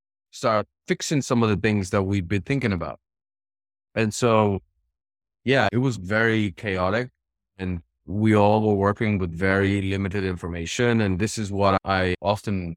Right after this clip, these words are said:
try to mention, is that we all came to do this not because there was big salaries dangled in front of everybody and, and actual job opportunities. In fact, there was, like, the opposite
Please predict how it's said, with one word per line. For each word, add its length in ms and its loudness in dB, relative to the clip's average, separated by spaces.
try 240 0
to 80 -2
mention, 480 0
is 280 -8
that 260 -4
we 420 2
all 460 6
came 560 -2
to 100 -10
do 240 2
this 440 -2
not 340 2
because 840 0
there 160 2
was 680 0
big 200 -4
salaries 560 0
dangled 420 -2
in 100 -8
front 240 -2
of 120 -8
everybody 600 -6
and, 320 0
and 140 0
actual 400 -2
job 300 0
opportunities. 760 -6
In 80 -12
fact, 480 -4
there 120 0
was, 180 -4
like, 220 -4
the 140 0
opposite 480 -4